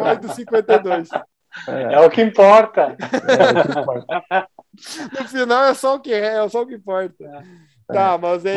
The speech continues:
Speaker 2: É.
Speaker 1: como é que foi esse dez mil aí? Conta pra nós aí.
Speaker 2: Esse dez mil foi o seguinte: era, eu tava treinando pra maratona e daí deu fratura por estresse na canela, daí eu fiquei setenta e cinco dias parado.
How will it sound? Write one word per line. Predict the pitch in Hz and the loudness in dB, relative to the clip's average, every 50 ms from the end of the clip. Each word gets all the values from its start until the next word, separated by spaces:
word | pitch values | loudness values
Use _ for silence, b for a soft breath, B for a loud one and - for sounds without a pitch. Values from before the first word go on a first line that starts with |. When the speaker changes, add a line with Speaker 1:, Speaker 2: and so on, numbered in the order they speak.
| 202 | 2
Speaker 2:
É. | 190 170 | 2 4
Speaker 1:
como | 131 131 196 | 2 0 -2
é | 202 202 | -4 -8
que | 208 214 - | -10 -10 -6
foi | - 214 214 | -4 -4 -4
esse | 208 - 233 | -4 -4 -6
dez | 202 202 190 165 175 | -6 -6 -6 -6 -6
mil | 190 202 196 | -6 -4 -4
aí? | 196 190 180 | -4 -4 -6
Conta | 185 190 190 196 | -8 -10 -10 -10
pra | 185 190 175 | -12 -12 -12
nós | 170 170 175 160 | -10 -10 -8 -2
aí. | 160 | -2
Speaker 2:
Esse | 135 135 120 151 | -2 -2 -2 0
dez | 139 143 147 143 135 | 2 2 2 2 2
mil | 135 143 151 151 | 2 2 2 2
foi | 147 - 160 160 | 2 0 0 0
o | |
seguinte: | 151 - 151 139 139 139 131 120 - 131 | 0 -4 -8 -8 -8 -8 -8 -6 -4 -2
era, | 123 123 123 120 127 127 127 127 127 123 120 120 117 113 104 - | 0 2 2 0 0 -2 -2 -2 -2 -2 -4 -4 -6 -6 -8 -8
eu | - 135 131 123 | -4 -4 -4 -4
tava | - - 139 139 143 139 | -2 -2 -2 0 0 0
treinando | - 143 135 135 139 139 135 | 0 -2 0 -2 -4 -4 -4
pra | 147 143 | -4 -4
maratona | 135 135 135 139 135 - _ - 131 135 143 151 | -4 -2 -4 -4 -4 -6 _ -4 -4 -2 -2 -4
e | 147 | -4
daí | 135 135 135 | -2 -2 -2
deu | 135 131 139 139 - | -2 -2 -4 -4 -4
fratura | - 139 135 - 139 143 | -6 -8 -6 -4 -6 -6
por | 139 - 139 | -6 -6 -8
estresse | 135 127 _ 127 127 131 123 | -10 -10 _ -4 -2 -2 -2
na | 131 127 | -4 -6
canela, | - 127 120 120 117 117 120 131 143 156 156 | -6 -8 -6 -6 -4 -4 -2 -2 -2 -4 -4
daí | 135 123 127 | -4 -4 -6
eu | 123 | -6
fiquei | _ _ 131 135 | _ _ -8 -8
setenta | 127 - 127 110 - 131 131 135 131 151 | -6 -8 -10 -8 -6 -6 -6 -6 -6 -6
e | 143 | -8
cinco | 120 - - 139 131 - 135 | -8 -10 -14 -14 -12 -12 -10
dias | 120 123 123 120 | -6 -6 -8 -8
parado. | - - 127 117 113 110 110 110 120 143 175 | -6 -6 -4 -4 -4 -4 -6 -6 -6 -8 -10